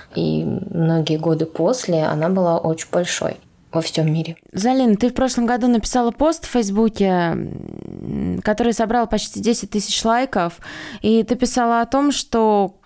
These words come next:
Speaker 2: тебя задевает, что третьего сентября вся страна не вспоминает Беслан и ту трагедию, которая произошла в две тысячи четвёртом году,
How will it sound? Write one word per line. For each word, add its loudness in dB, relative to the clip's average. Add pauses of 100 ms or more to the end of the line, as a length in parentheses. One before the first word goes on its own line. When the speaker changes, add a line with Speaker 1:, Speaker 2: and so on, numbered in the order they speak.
Speaker 2:
тебя 2
задевает, 2
что 0
третьего 2
сентября 2 (360)
вся -2
страна 2 (340)
не 4
вспоминает 2
Беслан 2
и 2
ту 0
трагедию, 2
которая 0
произошла 0
в -6
две -4
тысячи 0
четвёртом -2
году, 2